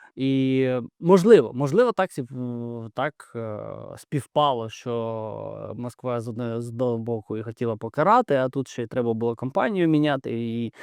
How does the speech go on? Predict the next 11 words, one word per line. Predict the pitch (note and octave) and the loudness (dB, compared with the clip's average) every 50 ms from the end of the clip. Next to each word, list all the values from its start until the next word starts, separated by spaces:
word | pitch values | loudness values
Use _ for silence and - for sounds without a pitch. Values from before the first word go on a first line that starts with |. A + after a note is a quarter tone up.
| - - - - - | -20 -20 -14 0 2
вони | C#3+ C#3 D3 C#3+ | 4 6 6 6
зараз | C3 C3+ C3 B2 A#2 - | 6 6 4 4 2 0
не | C3+ | 0
дуже, | B2 C3 B2+ A2+ A2+ A#2+ A#2+ A#2+ A#2 A#2 A2+ A2+ A2 A2 G#2+ A2 A2 | 0 0 0 0 2 2 2 2 2 0 0 -2 -4 -4 -6 -6 -6
не | G#2+ A2 A#2 | -6 -4 -4
дуже | A2+ A#2 A2 A2+ A2 | -4 -4 -6 -8 -6
квапляться | - B2 A#2 A2+ - A2 G#2+ - - A#2 | -4 -4 -4 -4 -6 -8 -8 -6 -6 -6
пере-, | G#2+ - C3 B2+ B2 A2+ G#2+ - | -4 -4 -4 -2 -2 -4 -6 -6
пе-, | - B2 A#2 A#2 _ | -8 -8 -8 -8 _
переводити | - C3+ B2+ C3+ C3 C3 C3 A#2+ B2 A#2 - B2+ | -4 0 0 2 2 2 0 0 -2 -4 -6 -4
нові, | A#2+ B2+ D3 D3 | -2 0 0 0